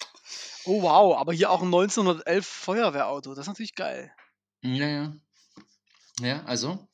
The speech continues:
Speaker 2: doch nicht so schlimm. Aber ja, Autos trotzdem. Ob er, ob er schon einen Tesla in seiner Garage stehen hat?
Speaker 1: Es ist, glaub ich,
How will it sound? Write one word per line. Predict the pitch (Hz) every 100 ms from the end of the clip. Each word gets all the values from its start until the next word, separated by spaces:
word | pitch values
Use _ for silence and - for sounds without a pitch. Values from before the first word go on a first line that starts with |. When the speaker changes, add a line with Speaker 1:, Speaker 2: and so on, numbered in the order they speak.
| -
Speaker 2:
doch | 139 120
nicht | 110
so | 101 98
schlimm. | 92 85 _
Aber | - 110 113 - -
ja, | 104 85 -
Autos | 123 123 120 - -
trotzdem. | 123 - 120 - - - - _ _ _ _ _ _ _ _ -
Ob | 110
er, | 127
ob | 135
er | 127
schon | 127
einen | 120
Tesla | 127 123 139
in | 131
seiner | 131 131 127 120
Garage | 127 117 131
stehen | - 135 131
hat? | - _ _ _ _ _ _ _ _ - -
Speaker 1:
Es | - -
ist, | -
glaub | 185 180
ich, | 175